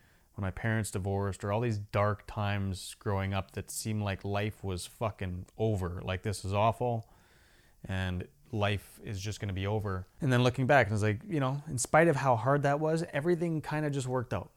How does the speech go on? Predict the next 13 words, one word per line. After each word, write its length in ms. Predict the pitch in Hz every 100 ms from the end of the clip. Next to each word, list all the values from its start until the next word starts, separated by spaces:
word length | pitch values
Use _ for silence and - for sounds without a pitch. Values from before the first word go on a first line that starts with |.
| _ 139
Everything 260 | 156 165
was 140 | 156 147
okay. 540 | 139 - 104 90 - _ _ _ -
And 160 | 113 123
this 160 | -
is 100 | 143
going 220 | 135 139 127
to 80 |
be 80 | 131
the 120 | 120
same 260 | 113 117 107
with 100 | 104
this. 320 | 95 - -